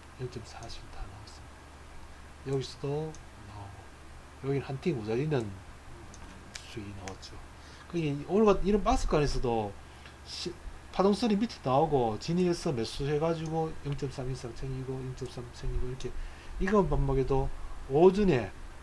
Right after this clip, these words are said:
어, 결국은 뭐 일점이 포인트씩 이렇게 수익이 나오죠.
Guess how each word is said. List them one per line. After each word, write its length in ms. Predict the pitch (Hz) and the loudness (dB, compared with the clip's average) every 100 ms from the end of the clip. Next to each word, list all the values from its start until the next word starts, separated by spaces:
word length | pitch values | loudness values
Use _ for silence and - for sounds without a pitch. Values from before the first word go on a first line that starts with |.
| - - 120 | -12 -12 -8
어, 160 | 110 104 | -8 0
결국은 420 | 139 139 120 110 | 2 4 2 0
뭐 80 | 127 | -4
일점이 340 | 151 165 151 | -2 0 0
포인트씩 540 | 151 143 127 - 101 104 | 2 0 0 -2 -8 -8
이렇게 220 | 101 101 98 95 - - - | -10 -10 -12 -14 -16 -18 -16
수익이 320 | - 143 107 | -8 -6 -6
나오죠. 340 | 95 104 131 | -6 -4 -4